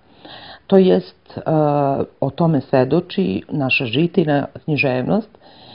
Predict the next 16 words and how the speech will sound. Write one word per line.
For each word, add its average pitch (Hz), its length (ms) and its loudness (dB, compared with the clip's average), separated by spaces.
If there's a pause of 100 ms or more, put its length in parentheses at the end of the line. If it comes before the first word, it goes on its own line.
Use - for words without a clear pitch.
(160)
i 147 120 2
opet - 480 0
žitije, 170 520 -2
Savino 147 460 0
žitije - 460 -6
Svetog, - 600 -6
e, 135 160 -2
Simeona, 120 720 0 (600)
jer 165 300 2
kad, 165 240 0
e, 165 340 2
Sava, 190 680 2
e, 143 580 0
opisuje, 180 1000 2 (180)
mm, - 560 -6 (840)
Nemanjino 151 640 2